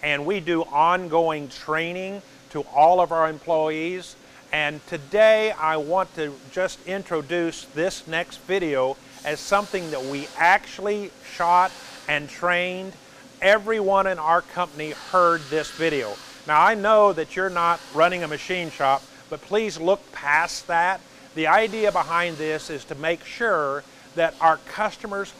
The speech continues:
always, and I underline the word always, get the highest quality of product delivered to their door. That would apply to anywhere in the world, anywhere in your world. If you're making food for the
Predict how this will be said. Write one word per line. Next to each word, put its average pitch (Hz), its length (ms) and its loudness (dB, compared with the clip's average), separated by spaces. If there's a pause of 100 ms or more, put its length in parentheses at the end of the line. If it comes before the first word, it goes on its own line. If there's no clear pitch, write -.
(200)
always, 185 920 4
and 147 100 -2
I 175 180 0
underline 160 440 2
the 156 80 -2
word 147 220 -2 (160)
always, 180 760 8
get 160 240 -2
the - 160 0 (220)
highest 208 760 2 (380)
quality 185 540 6 (200)
of 143 220 -6
product 147 480 2 (640)
delivered 160 480 0
to 156 100 -4
their 147 160 0
door. 135 420 -2 (240)
That 175 220 4
would 165 140 -2
apply 160 480 2
to 160 180 -14
anywhere 214 400 -2
in 190 140 -6
the 214 80 -2
world, 165 420 0
anywhere 233 400 0
in 240 60 -4
your 226 160 0
world. 147 340 2 (240)
If 156 100 -8
you're 196 120 0
making 180 400 -4
food 190 520 2
for 143 200 -12
the 147 160 -4